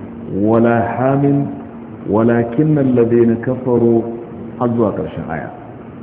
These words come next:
Nan dabbobi ne iri nawa? Guda hudu aka ambata. Bahira, sa'iba, wasila, ham. Ina son ɗauko muku daga fassarar babban malami, babban limami, ah,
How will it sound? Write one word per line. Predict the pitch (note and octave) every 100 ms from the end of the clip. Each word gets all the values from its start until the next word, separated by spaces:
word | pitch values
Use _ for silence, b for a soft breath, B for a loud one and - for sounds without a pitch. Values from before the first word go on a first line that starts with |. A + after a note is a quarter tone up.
| - - - - - - -
Nan | E3 G#3+ - -
dabbobi | C#3+ F3 F#3+ F#3 G3+
ne | F#3+ D3 C#3
iri | E3 D#3+
nawa? | C#3 B2+ G2 D#2 - - - G#2
Guda | G#2+ A#2
hudu | A#2 A2+
aka | A#2+ A#2
ambata. | F#2+ F#2+ F#2 F2 - F#2
Bahira, | A2 A2 D3 C#3+ C#3 C#3+ - -
sa'iba, | C3+ B2 A#2 A2+ A2+ -
wasila, | G#2 G2 A#2 G#2+ G2+
ham. | - G#2 F2+ - - - - - - - - - - - -
Ina | G#3+ E3
son | D#3+
ɗauko | D3+ D3+
muku | D#3 D#3 D3+
daga | A#2 A2
fassarar | G#2+ B2+ A2+ C#3 B2+
babban | A2 G2+ G2+ A2+
malami, | A#2 A2 G#2 G#2+ G#2 G#2 - -
babban | - F2 A2+
limami, | A2 G2+ G#2+ G2+ G2 F#2+ - - - - - - - - - - -
ah, | - E2+ E2 D#2 D#2+